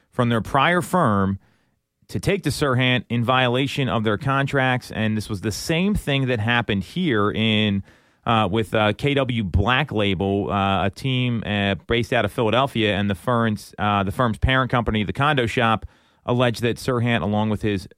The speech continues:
Philadelphia team lead, uh, her name, uh, I'm not gonna mention here, plundered Black Label's clients' intellectual property and confidential information and personnel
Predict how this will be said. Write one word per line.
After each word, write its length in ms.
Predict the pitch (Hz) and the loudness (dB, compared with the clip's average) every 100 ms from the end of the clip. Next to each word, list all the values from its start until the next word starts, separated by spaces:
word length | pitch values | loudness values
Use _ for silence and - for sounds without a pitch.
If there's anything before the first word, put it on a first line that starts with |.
| _ | _
Philadelphia 560 | _ 117 113 113 107 101 | _ -2 0 0 -2 -6
team 360 | - 117 104 | -4 -2 -2
lead, 440 | 117 170 160 143 120 _ _ _ - | -2 -2 -4 -6 -8 _ _ _ -6
uh, 120 | 95 | -2
her 100 | 107 | 0
name, 240 | 110 107 | 0 0
uh, 40 | - | 0
I'm 440 | 101 98 98 98 | 0 2 2 0
not 140 | 104 104 | 0 -2
gonna 160 | 101 | -2
mention 400 | 95 135 131 127 | 0 0 -2 -2
here, 260 | 117 117 110 | 0 0 0
plundered 680 | - - 156 160 156 151 - - - | 0 0 0 0 0 0 -4 -12 -14
Black 360 | 101 107 127 - | -4 0 0 0
Label's 380 | 123 117 104 - | 0 0 -2 -4
clients' 540 | - 147 143 143 135 | -4 0 0 0 -2
intellectual 520 | 113 123 127 - 123 | -2 0 0 0 -2
property 460 | 107 123 123 123 113 | 0 0 2 0 0
and 80 | 104 | 0
confidential 600 | 127 120 120 113 117 117 | 0 0 0 -2 0 -2
information 500 | 107 104 107 117 107 | -2 -2 -2 -2 -2
and 100 | 98 | 0
personnel 640 | 120 117 113 107 107 | 0 0 0 2 2